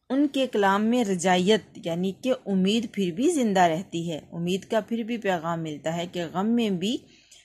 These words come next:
जीने की उमंग बाकी रहती है, जीने का जज्बा बाकी रहता है जो उनमें पाया जाता है। दूसरी तरफ मिर्ज़ा रफ़ी सौदा को देखें तो वो ऐशो निशात के शायर हैं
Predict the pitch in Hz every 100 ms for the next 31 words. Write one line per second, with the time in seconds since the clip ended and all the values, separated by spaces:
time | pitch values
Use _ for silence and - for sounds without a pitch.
0 | _ 185 180 202 233 254 - 226 226 -
1 | 190 180 190 214 175 151 160 165 196 165
2 | 156 - 156 165 156 143 175 190 196 196
3 | 160 165 160 185 185 151 165 160 - 180
4 | 156 143 - 156 151 156 160 160 165 151
5 | 147 147 139 139 - 143 139 - _ _
6 | _ _ _ _ - 233 - 311 330 311
7 | 320 - - 214 196 214 233 214 254 247
8 | 208 170 185 196 226 233 247 262 - _
9 | _ _ 220 214 - 196 - 233 214 196
10 | 165 170 - 196 196 190 - 160 165 165
11 | 156 143